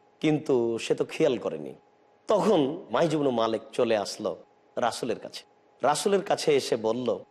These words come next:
যে, "আল্লাহ রসুল, আমি একটা অন্যায় করেছি।" একবার, দুইবার, তিনবার, চারবার, পাঁচবার পর্যন্ত বলল।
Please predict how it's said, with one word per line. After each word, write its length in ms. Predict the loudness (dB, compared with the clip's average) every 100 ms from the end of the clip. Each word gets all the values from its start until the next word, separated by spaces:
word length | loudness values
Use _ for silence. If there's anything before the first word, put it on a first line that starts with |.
| _ _ -12
যে, 480 | 0 2 2 0 -6 _ _ _ _ _ _ _ _ -4
"আল্লাহ 240 | 0 2
রসুল, 300 | 2 0 -4 -6 _ _ _ _ _ _ -2
আমি 600 | 0 2 2 0 -2 -4 -6
একটা 200 | -2 2
অন্যায় 340 | 2 2 -2
করেছি।" 460 | -2 -8 -10 -14 -18 _ -2
একবার, 640 | 0 2 0 2 2 0
দুইবার, 440 | 0 0 2 2 2 -2 -4
তিনবার, 440 | 0 2 4 2 2 -2 _ _ _ _ _ -2
চারবার, 680 | 2 4 4 2 0 -6 -2
পাঁচবার 420 | 0 2 2 0
পর্যন্ত 460 | 0 -4 -4 -4 -4
বলল। 380 | -4 -6 -8